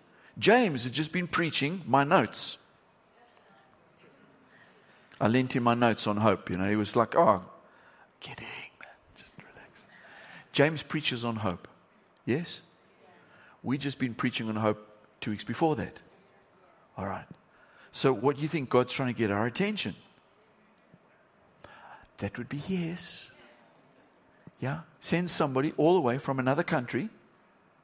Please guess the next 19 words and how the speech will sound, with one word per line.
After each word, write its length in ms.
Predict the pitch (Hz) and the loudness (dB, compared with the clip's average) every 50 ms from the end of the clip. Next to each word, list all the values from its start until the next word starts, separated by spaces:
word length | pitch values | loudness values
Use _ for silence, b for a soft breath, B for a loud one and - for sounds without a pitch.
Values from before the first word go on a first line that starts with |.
| _ _ _ _ - | _ _ _ _ -10
to 80 | - 127 | -8 -4
say, 220 | - - 131 123 | -2 -2 -2 -2
Guys, 600 | 113 - 170 175 135 101 120 165 180 - - - - _ _ _ _ _ _ _ _ _ _ _ _ _ _ - 131 | 2 2 2 4 4 2 -2 -4 -6 -10 -12 -16 -18 _ _ _ _ _ _ _ _ _ _ _ _ _ _ -8 -6
you 40 | 151 | -6
need 80 | 170 160 | -4 -4
to 60 | 139 | -4
become 520 | 123 113 - - 131 117 110 110 110 113 - _ _ _ _ _ _ - - - | -4 -4 -2 -2 -2 -2 -2 -4 -8 -12 -16 _ _ _ _ _ _ -20 -18 -12
captives 560 | - - 185 202 202 - - - 98 - - | -4 -2 -2 -2 -2 -4 -8 -10 -10 -8 -10
to 100 | - - | -10 -10
this 240 | 107 107 98 - - | -10 -10 -10 -10 -10
thing 140 | - 90 - - - _ _ _ _ _ _ _ _ _ _ _ _ _ _ _ _ _ _ - - _ _ _ _ _ _ _ _ _ _ _ _ _ _ - - | -10 -10 -12 -14 -18 _ _ _ _ _ _ _ _ _ _ _ _ _ _ _ _ _ _ -20 -20 _ _ _ _ _ _ _ _ _ _ _ _ _ _ -14 -12
of 120 | - 92 92 | -10 -10 -6
hope. 300 | 98 95 90 - - - - - _ _ _ _ _ _ _ _ _ _ _ _ _ _ _ _ _ b b b b b b | -4 -4 -4 -6 -8 -18 -20 -20 _ _ _ _ _ _ _ _ _ _ _ _ _ _ _ _ _ b b b b b b
So 160 | - - 143 | -6 -4 -4
in 60 | 131 | -4
the 80 | 120 120 | -4 -4
Connect 320 | - 131 147 190 240 233 | -4 -2 -2 -2 -2 -2
group, 280 | - 113 101 107 - - - - - b b b b b b b - | -2 -4 -4 -4 -6 -12 -20 -20 -20 b b b b b b b 4
everyone, 540 | 147 208 226 247 226 156 123 117 120 131 | 4 4 4 4 0 0 0 0 -2 -4